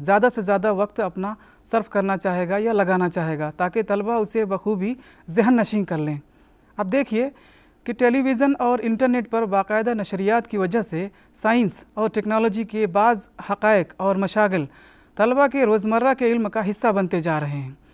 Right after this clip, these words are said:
वहीं दूसरी तरफ अगर आप संजीदगी से नज़र डालें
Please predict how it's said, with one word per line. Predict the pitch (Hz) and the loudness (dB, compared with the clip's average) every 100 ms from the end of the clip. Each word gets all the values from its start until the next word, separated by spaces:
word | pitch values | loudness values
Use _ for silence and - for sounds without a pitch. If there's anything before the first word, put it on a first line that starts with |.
| _ - | _ -4
वहीं | 220 269 294 - - 196 | 2 2 2 -4 -8 -2
दूसरी | 254 277 254 | 0 0 0
तरफ | 190 202 240 - _ 202 | 0 0 0 -6 _ -4
अगर | 220 | 0
आप | 233 226 | 0 0
संजीदगी | 214 202 233 214 220 | -2 -2 -2 -2 -4
से | 208 190 | -4 -4
नज़र | 185 226 | -2 -2
डालें | 185 160 180 | 0 -2 -2